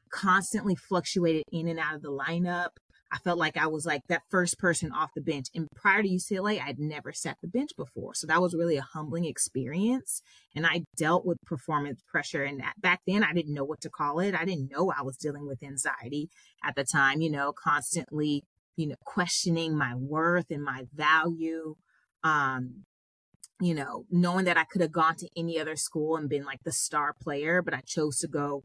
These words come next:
to, you know, this school that had a freaking squad where everybody were all Americans, you know, you're battling against the best of the best. And that's a lot of pressure. It's a lot of pressure. Um, I would say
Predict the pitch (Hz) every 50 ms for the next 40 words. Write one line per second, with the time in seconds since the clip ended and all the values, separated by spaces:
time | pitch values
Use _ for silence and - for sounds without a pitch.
0 | _ _ _ _ _ - - - 170 151 147 147 147 147 160 170 156 147 139 135
1 | 131 135 143 160 160 - - - - - 165 160 165 165 151 147 143 151 165 151
2 | 147 143 135 127 - _ _ _ _ _ _ _ - 180 151 143 131 - _ -
3 | - - - - 170 156 151 - 156 147 143 143 135 131 - _ _ _ - -
4 | - - - - 175 170 165 165 165 170 170 180 165 151 156 160 160 160 170 175
5 | 165 175 160 165 165 165 165 165 165 165 165 175 190 185 175 180 180 180 190 185
6 | 180 - - 190 185 180 196 226 202 180 160 160 170 185 180 175 - 180 170 185
7 | 185 185 185 180 175 175 160 - - 165 147 170 156 151 - - 165 151 147 135
8 | 165 160 135 87 - - - - 156 147 147 135 - _ _ _ _ - 170 196
9 | - 254 233 226 202 190 208 220 214 _ - 240 269 254 - 156 127 123 117 -
10 | - 143 151 151 151 160 180 - - 190 165 156 - - 175 156 151 156 156 _
11 | _ _ _ _ _ - 165 160 156 147 143 139 135 - - 117 - - - 165
12 | 170 175 170 - - - 185 165 165 160 156 160 151 -